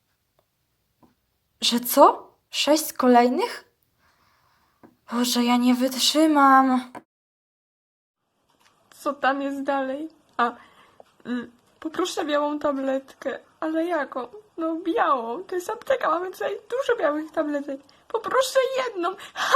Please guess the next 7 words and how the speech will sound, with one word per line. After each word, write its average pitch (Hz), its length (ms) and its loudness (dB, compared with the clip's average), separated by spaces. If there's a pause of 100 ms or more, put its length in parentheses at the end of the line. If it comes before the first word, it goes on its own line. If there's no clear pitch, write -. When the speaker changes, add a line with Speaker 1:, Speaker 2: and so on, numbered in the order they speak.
(480)
Speaker 2:
<laughs> - 960 -20
Może 285 200 -8
czas 359 220 -4
na 392 120 -2
obejrzenie 339 560 -2
śmiesznych 359 560 -8
kotów? 453 500 -4